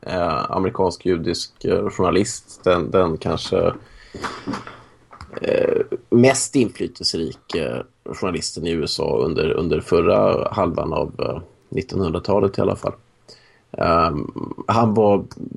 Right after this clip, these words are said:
ursprunglig medlem i Council on Foreign Relations. Eh, han, eh, han, han tillhörde den yttersta makteliten helt enkelt. Eh, han skriver där helt, helt cyniskt att, eh,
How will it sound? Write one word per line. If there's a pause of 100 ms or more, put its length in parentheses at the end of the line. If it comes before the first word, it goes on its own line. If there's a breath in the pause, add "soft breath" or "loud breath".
(640)
ursprunglig
medlem
i
Council
on
Foreign
Relations.
Eh, (240)
han,
eh,
han,
han
tillhörde
den
yttersta
makteliten
helt
enkelt. (880 loud breath)
Eh, (340)
han
skriver
där
helt,
helt
cyniskt
att,
eh,